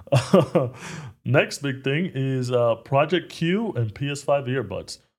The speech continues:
So Project Q is basically a new handheld by Sony. Uh, unfortunately, it's not a standalone handheld. Uh, the only thing it'll do is basically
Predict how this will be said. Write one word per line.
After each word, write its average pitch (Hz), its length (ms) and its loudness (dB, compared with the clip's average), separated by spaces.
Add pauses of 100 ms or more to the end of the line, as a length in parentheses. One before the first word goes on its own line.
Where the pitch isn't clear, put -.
So 117 120 0
Project 151 480 2
Q 160 260 4
is 151 80 2
basically 120 400 -2
a 113 60 -4
new 120 220 -2
handheld 131 460 0
by 107 120 -2
Sony. 113 460 -6 (340)
Uh, 101 240 2
unfortunately, 165 580 0
it's 123 160 -2
not 120 180 0
a 98 280 -6 (160)
standalone 165 540 -2
handheld. 170 560 -4
Uh, 107 400 -2 (140)
the 110 120 -2
only 113 220 -2
thing 123 140 -4
it'll 117 180 -2
do 117 220 -2
is 120 80 -6
basically 110 600 -4